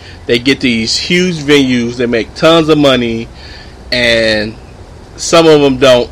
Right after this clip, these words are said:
even care about the city. They just come make money, dip, you know, things of that nature. And so, if you wanna hold people come, uh, hold people accountable for coming to the city and, you know, maybe doing something in the city or something,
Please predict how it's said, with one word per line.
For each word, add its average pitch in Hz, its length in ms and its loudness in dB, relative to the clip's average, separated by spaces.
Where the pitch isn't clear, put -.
even 113 240 -4
care 135 260 2
about 110 240 -2
the 110 80 -16
city. 143 320 0
They 131 100 0
just 120 160 -2
come 131 220 2
make 120 180 0
money, 117 320 -2
dip, 127 400 2
you 127 140 -2
know, 110 200 0
things 131 220 2
of 120 40 -10
that 120 160 2
nature. 110 520 -4
And 123 120 -2
so, 113 520 2
if 143 180 2
you 240 140 2
wanna 180 180 4
hold 139 560 4
people 160 260 2
come, 147 260 0
uh, 123 240 -2
hold 160 280 2
people 143 240 0
accountable 135 420 0
for 160 100 -8
coming 139 360 0
to 127 60 -2
the 123 60 -6
city 120 500 -4
and, 110 340 0
you 120 120 -2
know, 104 280 -4
maybe 123 320 -2
doing 139 340 2
something 127 440 -2
in 151 160 2
the 143 60 2
city 143 400 0
or 127 60 0
something, 123 520 -4